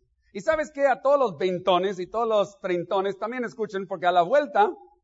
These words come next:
está la cuarentón y todo lo demás, ¿verdad? Está a la vuelta. Ahí viene. Está tocando.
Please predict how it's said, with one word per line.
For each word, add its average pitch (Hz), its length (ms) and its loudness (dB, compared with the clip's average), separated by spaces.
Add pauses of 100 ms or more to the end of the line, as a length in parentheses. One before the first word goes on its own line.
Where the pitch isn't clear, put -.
está 175 300 2
la 160 380 0
cuarentón 135 560 -6
y 135 60 -10
todo 131 120 -10
lo 127 120 -6
demás, 180 240 2
¿verdad? 233 300 -2
Está - 220 -10
a 156 40 -4
la 160 80 0
vuelta. 208 440 -4 (500)
Ahí 139 140 -10
viene. 247 460 -2
Está - 580 -8
tocando. 233 840 2